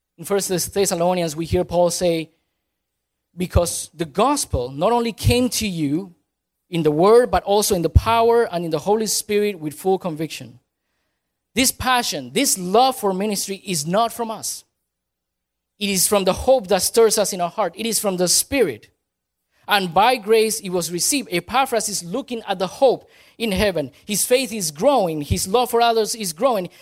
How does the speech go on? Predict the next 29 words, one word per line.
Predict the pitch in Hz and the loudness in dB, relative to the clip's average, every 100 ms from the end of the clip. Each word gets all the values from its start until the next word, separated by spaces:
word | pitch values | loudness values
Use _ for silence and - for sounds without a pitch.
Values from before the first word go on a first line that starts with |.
| - | -20
He | - 233 233 | -4 -2 0
lives | 202 240 - | -2 -2 -4
confident | - 277 277 233 190 147 127 _ - | -4 -2 -2 -2 -6 -8 -14 _ -2
that | 214 170 143 | -2 0 0
God's | 226 247 254 - - _ _ _ | 2 4 2 0 -6 _ _ _
hope | - 269 151 - - _ _ | 2 2 2 -6 -10 _ _
would | - 208 170 | -6 -6 -4
be | 220 | -4
part | - 214 | 2 2
of | 196 | 4
his | 208 190 | 0 0
life. | 202 269 151 - | 2 2 2 -2
And | 190 185 | -4 0
then | 208 | -2
he | 190 | -2
lives | 185 202 160 | -4 -4 -2
now | 185 254 202 | -2 -2 -2
bearing | 165 180 180 | -2 -4 -4
fruit. | 170 262 196 - - | -8 -10 -10 -12 -12
His | 202 180 | -8 -4
heart | 185 220 | 0 0
is | 190 | 0
stirred. | - - 262 202 | -4 0 0 0
His | 202 190 | -4 -10
eyes | 202 202 190 | -4 -2 0
are | 190 175 185 | 2 2 2
open. | 214 269 - 165 131 _ - _ | 2 0 0 -10 -12 _ -20 _
He | 202 | -6
lives | 185 190 269 214 - - | -2 2 2 2 -2 -6